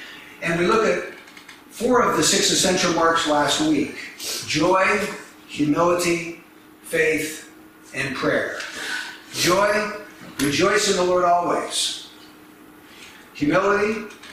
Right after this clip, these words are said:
let your gentle spirit be known to all men. Faith, be anxious for nothing. Prayer, let your requests be made known to God.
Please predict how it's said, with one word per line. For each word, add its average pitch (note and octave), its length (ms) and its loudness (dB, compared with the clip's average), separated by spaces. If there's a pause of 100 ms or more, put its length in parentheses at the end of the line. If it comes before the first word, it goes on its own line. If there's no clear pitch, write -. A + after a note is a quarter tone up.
(280)
let D#3 160 0
your D#3+ 100 4
gentle F#3 480 2
spirit F3+ 480 2
be D3+ 100 6
known D#3 240 4
to E3 120 2
all D#3 240 2
men. D3+ 340 -2 (920)
Faith, F3+ 680 -2 (200)
be C#3+ 140 0
anxious G3+ 400 2
for G3+ 140 0
nothing. - 460 0 (680)
Prayer, - 640 0 (1000)
let F3 220 2
your F3+ 160 2
requests F3 480 2
be E3 100 0
made D#3 280 0
known D#3+ 300 2
to E3 140 2
God. D#3 520 0